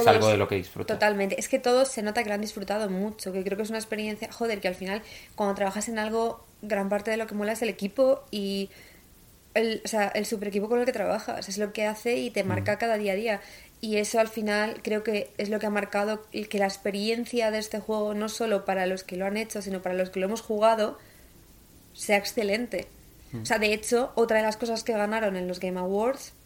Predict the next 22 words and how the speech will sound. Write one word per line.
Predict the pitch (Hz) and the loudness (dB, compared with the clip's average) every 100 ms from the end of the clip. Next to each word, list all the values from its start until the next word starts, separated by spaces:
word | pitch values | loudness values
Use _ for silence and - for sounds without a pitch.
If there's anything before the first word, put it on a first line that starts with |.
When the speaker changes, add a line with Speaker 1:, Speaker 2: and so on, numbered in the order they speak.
| - | -20
Speaker 1:
fue | - - 190 | -14 -6 -4
mejor | 196 190 202 | -2 -2 -2
comunidad. | 208 196 175 180 208 - - - - - - - | -2 -2 -2 0 -2 -4 -20 -20 -20 -20 -20 -4
Que | 196 | 0
eso | 180 | 0
se | 190 | 2
dice | 202 190 | 0 0
pronto, | 180 196 208 196 180 - - - | 2 2 4 2 -2 -4 -20 -8
me | 202 | -4
Speaker 2:
Sí. | 190 | -2
Speaker 1:
refiero, | 180 208 202 175 | 0 2 2 2
con | - 175 | 2 2
la | |
cantidad | 180 185 185 185 175 | 2 2 0 2 2
de | 202 | 2
comunidades | 220 214 202 185 196 208 | 0 0 2 4 4 4
que | - | -2
existen | 202 - 196 - 196 | -6 -6 -6 -6 -4
a | 190 | 0
día | 202 196 | 2 4
de | 190 | 4
hoy. | 180 208 | 4 4